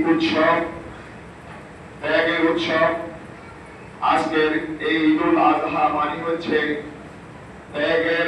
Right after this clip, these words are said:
মহিমায় উদ্ভাসিত হওয়ার জন্য মা ইন্দ্রক্ষণ। আল্লাহ রাব্বুল আলামিন পবিত্র কোরআনুল কারীমে বলেন, "আউযু বিল্লাহি মিনাশ শাইতানির রাজীম, বিসমিল্লাহির রহমানির রহিম।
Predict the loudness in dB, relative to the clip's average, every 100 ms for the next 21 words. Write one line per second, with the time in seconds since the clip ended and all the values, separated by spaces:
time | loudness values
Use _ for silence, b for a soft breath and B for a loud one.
0 | 2 0 0 0 2 2 2 -2 -6 -12
1 | -16 -16 -18 -18 -10 -2 0 2 2 2
2 | 0 2 2 4 0 -4 -10 -14 -16 -12
3 | 0 2 4 2 0 -2 -2 -2 0 0
4 | 0 -2 -4 -4 -4 -2 0 0 -2 -8
5 | -14 -16 -16 -18 -18 -20 -20 -20 -18 -18
6 | -4 0 2 2 2 2 4 4 2 0
7 | -2 -8 -12 -16 -14 -6 -2 0 0 0
8 | 2 2 2 0 0 0 0 0 0 0
9 | 0 -2 -6 -10 -14 -16 -18 -18 -8 -2
10 | 2 2 2 2 4 4 4 0 0 0
11 | 0 2 2 2 0 0 0 2 0 0
12 | -2 -2 -4 0 0 0 -2 -2 -2 -2
13 | -2 0 0 -2 -2